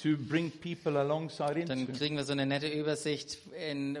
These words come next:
Speaker 2: wo wir sagen, da hat uns Jesus berufen, Leute in das hineinzubringen.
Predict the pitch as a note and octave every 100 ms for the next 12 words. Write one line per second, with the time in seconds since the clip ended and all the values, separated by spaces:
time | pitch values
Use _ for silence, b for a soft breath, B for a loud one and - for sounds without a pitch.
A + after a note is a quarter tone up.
0 | C#3 C#3 C#3 C3+ C#3 C#3 C#3 C#3 D3+ C#3
1 | D3+ C#3+ C#3 C#3 C#3+ C#3+ D#3 C3 B2+ C#3
2 | C#3 C3+ B2+ C3+ - C3 A#2 A#2 A#2 -
3 | A2+